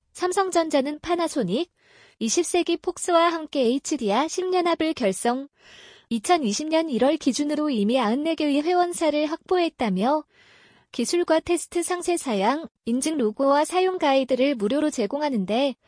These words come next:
이를 통해 사용자들에게 좀 더 현실감 있고 색감이 풍부한 영상을 제공할 수 있게 될 것이라고 답했다. 또 각 업계에서의 피드백에 근거해 좀 더 차별화된 에이치디아 십 스펙을 보완할 예정이라고 덧붙였다.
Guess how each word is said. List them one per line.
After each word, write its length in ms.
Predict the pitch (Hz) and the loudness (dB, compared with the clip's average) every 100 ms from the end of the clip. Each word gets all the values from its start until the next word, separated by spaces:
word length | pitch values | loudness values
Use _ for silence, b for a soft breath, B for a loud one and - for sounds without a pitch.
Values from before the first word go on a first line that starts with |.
| b b b - | b b b -4
이를 240 | 226 311 | 0 0
통해 280 | 330 311 339 | -2 -4 -4
사용자들에게 840 | 349 370 381 381 370 339 285 277 | 0 0 2 2 2 2 2 0
좀 240 | - 262 269 | 0 -2 0
더 180 | 226 | 2
현실감 540 | 269 370 359 359 330 320 | 2 0 2 2 2 0
있고 500 | 214 - 226 285 302 b b b b b | -4 0 2 2 0 b b b b b
색감이 480 | - 320 - 349 359 | -4 -2 2 2 0
풍부한 540 | - 403 381 359 349 | -2 -2 2 4 4
영상을 500 | 277 240 285 262 269 | 0 -2 -2 0 0
제공할 460 | 277 208 196 277 277 | 0 -2 0 0 0
수 120 | 277 | 0
있게 240 | 262 214 285 | -2 -2 0
될 180 | 240 | 2
것이라고 520 | 233 262 254 220 175 254 | 2 0 0 -2 0 0
답했다. 680 | 240 - 233 - 170 180 - _ _ _ b b b b - | -2 -4 -6 -2 -2 -2 -10 _ _ _ b b b b 2
또 240 | 359 359 - - | 4 4 0 -6
각 240 | 233 233 | -4 -2
업계에서의 640 | 190 - 330 320 311 294 320 | -4 0 2 2 4 2 2
피드백에 560 | - 302 302 320 311 | -2 0 2 0 0
근거해 640 | 320 233 214 196 202 277 208 b b b b b _ | -2 0 0 2 4 2 0 b b b b b _
좀 220 | - 240 | 0 2
더 100 | 311 | 2
차별화된 640 | 320 370 370 359 330 320 285 | 0 0 2 4 4 2 0
에이치디아 680 | 208 240 - 269 202 247 | 0 0 -4 -2 0 0
십 180 | 320 330 | -2 -6
스펙을 460 | - - 339 311 311 | -8 -4 -2 0 -2
보완할 540 | - 226 247 269 285 | 0 2 2 2 2
예정이라고 680 | 220 208 277 254 190 185 220 | 2 2 0 -2 -2 2 2
덧붙였다. 880 | - 208 302 - 302 - 170 170 | 2 -4 -6 -6 -6 -4 -2 -2